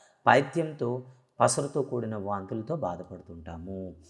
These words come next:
అంటే ఎక్కువగా కొవ్వుతో కూడుకున్న పదార్థాలు కంటిన్యూగా తీసుకోవడం వల్ల మనకి పచ్చగా ఉండేటటువంటి పైత్యరసంతో కూడిన వాంతులు కూడా వస్తుంటాయి.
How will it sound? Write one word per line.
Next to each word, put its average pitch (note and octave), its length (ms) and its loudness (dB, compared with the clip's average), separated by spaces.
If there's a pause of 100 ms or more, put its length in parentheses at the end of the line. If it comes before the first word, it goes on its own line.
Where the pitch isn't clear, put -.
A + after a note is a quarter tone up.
(180)
అంటే F#3+ 160 -2
ఎక్కువగా B2+ 580 0
కొవ్వుతో B2 440 -2
కూడుకున్న G#2+ 380 -8
పదార్థాలు G#2 520 -4
కంటిన్యూగా G#2+ 600 -8
తీసుకోవడం G2+ 580 -10
వల్ల B2 320 -4 (440)
మనకి G#2+ 440 -4 (400)
పచ్చగా B2 320 4
ఉండేటటువంటి A2+ 580 -2
పైత్యరసంతో B2 680 -2
కూడిన G#2+ 220 -10
వాంతులు F#2+ 360 -10
కూడా G#2 220 -6
వస్తుంటాయి. F2+ 520 -12